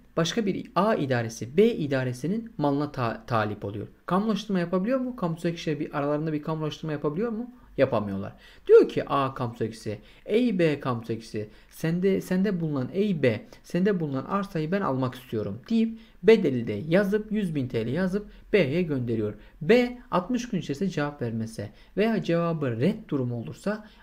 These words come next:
A bu red, e, sebebini veya cevap vermeme durumunu Danıştay birinci dairesine bildiriyor. "Ey birinci daire," diyor, "iki ay içerisinde karar ver, kararın senin kesin. Sen ne dersen başım gözüm üstüne," diyor. Tamam mı? Yani kamulaştırma,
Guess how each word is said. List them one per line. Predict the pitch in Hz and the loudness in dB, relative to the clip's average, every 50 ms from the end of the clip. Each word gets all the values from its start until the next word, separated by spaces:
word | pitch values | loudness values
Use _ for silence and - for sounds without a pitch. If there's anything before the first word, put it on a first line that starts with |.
| - - | -6 0
A | - 226 226 214 226 - - - - | 2 2 2 2 0 -4 -10 -10 -2
bu | 180 180 185 190 | 2 2 4 6
red, | 240 247 247 - - - - - - - | 4 4 2 -2 -10 -18 -20 -16 -10 -4
e, | - 139 135 135 135 135 131 131 - - - - | -2 0 0 0 0 0 -2 -4 -8 -12 -20 -20
sebebini | - - - 165 139 131 120 - 120 113 117 135 160 - - - - - | -4 0 0 2 2 2 0 0 -2 -2 -2 -4 -6 -8 -14 -14 -6 0
veya | 185 190 175 165 | 2 2 2 2
cevap | - 170 185 190 190 196 196 | 2 2 2 2 2 2 2
vermeme | 220 220 196 156 131 123 120 123 | 0 0 0 0 -2 -2 -2 0
durumunu | 180 190 185 139 120 113 151 185 - - - - - - - | 0 0 2 0 0 -2 -2 -4 -6 -10 -16 -20 -20 -4 0
Danıştay | 180 185 202 202 196 - 262 247 208 | 2 2 2 0 -2 -4 -4 -2 -2
birinci | 226 220 220 220 233 233 | 0 -2 -2 -2 0 0
dairesine | 226 208 190 170 165 165 - 208 202 170 | 2 2 2 2 0 0 0 0 0 2
bildiriyor. | 156 135 117 117 113 104 98 101 - - - - - - - - | 2 0 0 0 -2 -2 -4 -6 -8 -14 -20 -20 -20 -20 -8 -2
"Ey | 208 220 240 233 220 202 165 151 147 | 0 2 2 4 2 2 2 2 2
birinci | 160 151 147 131 120 110 | 2 2 2 0 0 0
daire," | 117 110 107 104 107 101 | 0 0 0 0 -2 -4
diyor, | 107 101 101 - - - - - | -4 -6 -8 -8 -12 -18 -10 -6
"iki | 214 202 190 - 240 | -4 -2 0 0 2
ay | 220 | 0
içerisinde | 190 - - 135 - - 113 113 | 0 -2 -4 -6 -6 -6 -8 -6
karar | - 117 131 160 202 220 | -4 -4 -2 -2 -2 -2
ver, | 220 226 226 226 - - - | -2 -2 -4 -4 -10 -16 -8
kararın | - 254 233 185 139 127 131 131 | -2 0 0 2 0 0 -2 -4
senin | 127 - 143 165 185 | -6 -4 -2 -2 -2
kesin. | 185 - 131 127 - 110 104 - - - - - | -2 -2 -2 -4 -4 -6 -8 -8 -12 -20 -20 -6
Sen | - 220 226 226 226 | 0 2 2 4 4
ne | 240 196 | 4 4
dersen | 185 170 165 175 202 208 208 - - - - | 4 2 2 0 -4 -4 -6 -8 -16 -8 -2
başım | - 190 185 - - 175 135 | 0 0 0 0 -2 -2 0
gözüm | 131 123 131 160 151 | 0 0 0 -2 -4
üstüne," | 123 - - - 110 104 98 | -6 -6 -6 -6 -4 -4 -4
diyor. | 98 98 107 - - - - - - | -4 -4 -8 -10 -14 -18 -20 -8 -4
Tamam | - 185 254 - 190 - | 0 0 2 2 2 0
mı? | 110 - - - - - | -2 -4 -8 -14 -8 -2
Yani | 185 190 202 190 139 110 - - - - - | 0 2 2 2 0 -2 -4 -8 -14 -20 -8
kamulaştırma, | - - 175 185 190 196 185 190 - - 190 196 190 | -2 0 0 2 2 2 0 0 -2 -2 0 0 0